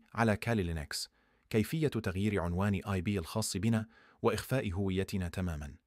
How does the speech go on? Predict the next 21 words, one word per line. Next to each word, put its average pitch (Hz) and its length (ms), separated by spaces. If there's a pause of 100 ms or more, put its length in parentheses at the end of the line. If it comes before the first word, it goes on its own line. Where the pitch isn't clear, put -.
(460)
فهم 120 240
الطبقات 107 460
الثلاث 101 360
للإنترنت، 90 600 (340)
وكيف 147 300
يعمل 90 300
تور 104 260
لإخفاء 85 380
حركتنا. 76 560 (600)
والآن 113 300
يا 101 140
أصدقائي، 95 640 (360)
بعد 131 240
أن 98 160
تعلمنا 98 480
كل 92 240
شيء، 113 300 (480)
لنوقف 127 440
الأداة 104 440
بأمر 98 400
بسيط: 80 540